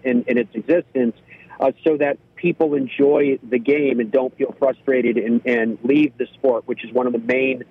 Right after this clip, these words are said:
uh, reasons that we find in surveys that people walk away because of frustration. So it's a complicated matter as a result, because equipment companies want to be able to say, "Hey, uh, check out whoever you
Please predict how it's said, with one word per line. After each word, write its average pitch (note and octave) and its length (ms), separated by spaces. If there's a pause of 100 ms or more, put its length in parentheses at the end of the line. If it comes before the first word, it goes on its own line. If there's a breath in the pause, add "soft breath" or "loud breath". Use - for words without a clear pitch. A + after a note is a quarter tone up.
(400)
uh, B2 80
reasons B2+ 400
that B2 180
we A#2+ 120
find A#2+ 280
in A#2 160
surveys B2 440
that A2+ 140
people A#2 280
walk A#2 260
away B2 300
because G#2+ 320
of G#2+ 100
frustration. A#2 720 (460 loud breath)
So D3+ 180
it's D#3+ 180
a E3+ 60
complicated E3 720
matter C#3+ 480
as A#2+ 200
a B2 60
result, B2 580
because A#2+ 360 (400)
equipment - 480
companies C#3+ 400
want C3+ 220
to B2+ 60
be C3+ 140
able B2+ 180
to B2 180
say, C3+ 280
"Hey, D#3 340 (300)
uh, C3+ 180 (200)
check E3 200
out D#3+ 160
whoever D3+ 260
you C#3+ 120